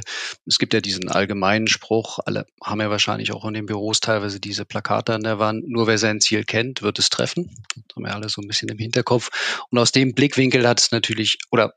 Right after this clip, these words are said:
war es halt essentiell wichtig, quasi so ein, so ein, so ein, so ein Ziel oder eine Marke zu setzen. Können wir auch sagen, das haben wir eben vorher nicht gemacht. Das war halt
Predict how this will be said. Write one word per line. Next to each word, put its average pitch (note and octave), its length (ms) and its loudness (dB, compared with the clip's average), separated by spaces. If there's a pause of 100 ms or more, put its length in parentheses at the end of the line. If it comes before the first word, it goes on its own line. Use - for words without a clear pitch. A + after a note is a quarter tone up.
war A2+ 200 2
es - 100 2
halt A2 240 2
essentiell A2+ 560 4
wichtig, A#2 360 2
quasi A2 360 2
so G#2+ 180 2
ein, G#2 180 -2
so G#2 120 2
ein, G2+ 120 -2
so G#2 160 0
ein, G2+ 140 -4
so - 300 -8
ein G2 80 -4
Ziel C3 280 6
oder A2 160 6
eine G#2 140 2
Marke A2 460 2
zu - 180 0
setzen. F3+ 460 2 (680)
Können G#2+ 140 -2
wir G#2+ 60 4
auch G2+ 60 2
sagen, G2+ 280 4
das G2+ 140 0
haben G#2+ 80 -4
wir G2+ 80 -2
eben G2+ 120 -4
vorher G2+ 440 2 (160)
nicht G#2 280 0
gemacht. C#3+ 440 0
Das - 140 -2
war G2 120 -4
halt G#2 160 -6